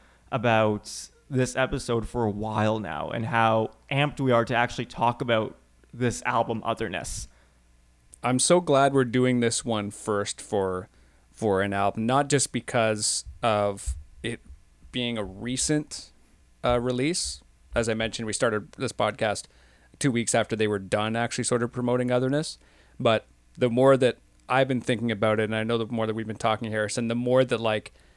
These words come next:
Speaker 2: this should help sort of contextualize, and it'll be,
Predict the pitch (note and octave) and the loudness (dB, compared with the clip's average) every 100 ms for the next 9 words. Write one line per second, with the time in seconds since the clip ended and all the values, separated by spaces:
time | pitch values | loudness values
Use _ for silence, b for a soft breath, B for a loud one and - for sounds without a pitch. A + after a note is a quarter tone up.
0 | b b b G#2+ B2+ A#2+ - A#2 G2 B2 | b b b 2 2 4 2 2 4 2
1 | A#2 - _ _ - B2+ G#2+ - A#2 - | 2 -2 _ _ -4 -4 -4 -6 -8 -4
2 | A#2+ - A#2+ A2 G2+ G2+ G2 - - b | -4 -2 0 2 2 2 0 -4 -6 b
3 | b b b _ - A2+ A2 B2 | b b b _ -4 -2 0 -2